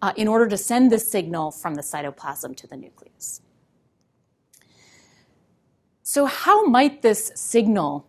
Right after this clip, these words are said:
be sent, or what might the signal be, uh, that allows cells to detect accelerated rates of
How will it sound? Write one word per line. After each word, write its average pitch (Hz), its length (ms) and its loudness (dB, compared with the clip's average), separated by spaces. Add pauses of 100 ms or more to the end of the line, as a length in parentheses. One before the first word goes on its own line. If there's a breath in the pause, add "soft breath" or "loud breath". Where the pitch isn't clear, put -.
be 196 100 -6
sent, 190 440 -6
or 220 160 2
what 294 240 2
might 220 240 -2
the 196 80 -4
signal 185 500 -4 (100)
be, 180 380 -6 (360 loud breath)
uh, 202 240 0
that 196 220 2
allows 214 420 4
cells 208 300 4
to 196 100 -8
detect 269 600 -4 (140)
accelerated 247 880 4
rates 185 320 0
of 185 100 -6